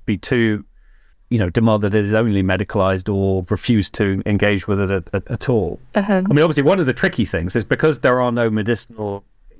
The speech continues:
Speaker 1: e-cigarettes available, it's not, it's not legal for the industry to advertise them as smoking cessation aids because that's a medicinal claim.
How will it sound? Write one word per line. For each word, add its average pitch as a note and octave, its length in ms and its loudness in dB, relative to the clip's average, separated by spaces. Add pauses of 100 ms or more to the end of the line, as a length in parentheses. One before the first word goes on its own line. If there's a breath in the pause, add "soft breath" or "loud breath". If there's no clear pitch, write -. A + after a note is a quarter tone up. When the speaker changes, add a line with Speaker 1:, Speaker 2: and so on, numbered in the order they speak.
(160)
Speaker 1:
e-cigarettes G#2 520 0
available, A2 640 -2 (540)
it's A#2+ 240 0
not, C3 260 0 (220)
it's G#2+ 180 -6
not C#3 140 2
legal A2+ 420 0
for - 220 -4
the G2 400 0 (200)
industry A2+ 540 0
to - 180 -4
advertise A2+ 540 -2
them G#2+ 160 -2
as G2+ 80 -4
smoking G#2 320 -2
cessation G#2+ 460 0
aids E2+ 260 -2
because F#2+ 240 -6
that's - 260 -2
a - 40 -2
medicinal G2+ 580 -2
claim. G#2 540 -2